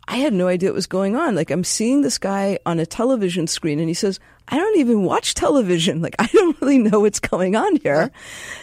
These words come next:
And, and then all of a sudden it's over and the guard's telling me I have to go. And I'm saying, "Hey, I never got to talk about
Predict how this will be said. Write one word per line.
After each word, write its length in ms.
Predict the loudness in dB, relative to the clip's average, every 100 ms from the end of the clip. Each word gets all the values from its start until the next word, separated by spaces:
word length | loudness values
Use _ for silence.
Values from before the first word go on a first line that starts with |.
| -10
And, 420 | 0 4 4 4 2 2
and 140 | 2
then 160 | 2 0
all 140 | 0 2
of 80 | 0
a 40 |
sudden 360 | -2 -2 -2 -2
it's 200 | -2 0
over 520 | 2 2 2 0 0
and 240 | -2 -2
the 60 | -2
guard's 380 | 0 -2 -2 -6
telling 600 | -6 -4 -2 -2 -2 -4
me 380 | -4 0 0 -2 -2
I 60 |
have 260 | -2 -2 -4
to 80 | -4
go. 300 | -2 0 2
And 120 | 0
I'm 100 | -2
saying, 340 | -2 -2 -2
"Hey, 360 | -2 0 0 0 -2
I 280 | 0 0 0
never 240 | -2 -2
got 200 | -2 -2
to 100 | -4
talk 240 | -6 -4 -4
about 320 | -2 -2